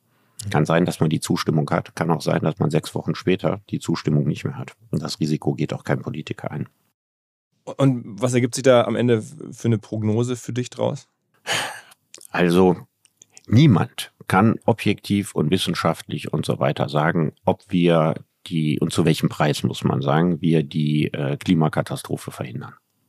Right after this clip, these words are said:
Speaker 2: Niemand.
Speaker 1: Mhm.
Speaker 2: Sondern eigentlich kannst du nur ein Stimmungsbild deiner Seele abgeben. Und ich habe das ja, äh, schon häufiger gesagt,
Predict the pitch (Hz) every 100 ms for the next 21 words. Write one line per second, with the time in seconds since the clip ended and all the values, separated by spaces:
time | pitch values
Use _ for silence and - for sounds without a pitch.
0 | - 90 67 62 95 - _ - - -
1 | - - 90 92 - 120 123 107 107 107
2 | - 90 98 113 - 90 82 - 95 82
3 | - 85 - 76 76 73 78 - - -
4 | - - - _ _ _ _ _ _ _
5 | _ - - - - - _ - 90 92
6 | - 107 - 92 90 82 80 - - -
7 | 82 80 73 92 85 95 90 82 80 73
8 | 73 69 -